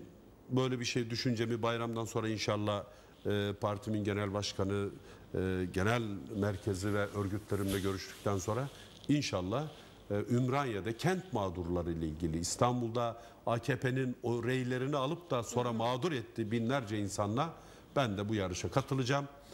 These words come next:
Speaker 1: Ve üç tane arkadaşımız, iki arkadaşımızla beraber İstanbul'da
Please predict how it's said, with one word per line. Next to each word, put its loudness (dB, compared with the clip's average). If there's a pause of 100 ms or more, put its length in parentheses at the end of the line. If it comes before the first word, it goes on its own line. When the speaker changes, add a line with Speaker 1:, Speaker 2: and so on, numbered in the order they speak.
(220)
Speaker 1:
Ve 6
üç 2
tane 0
arkadaşımız, 0
iki 4
arkadaşımızla 0
beraber 0 (480)
İstanbul'da 2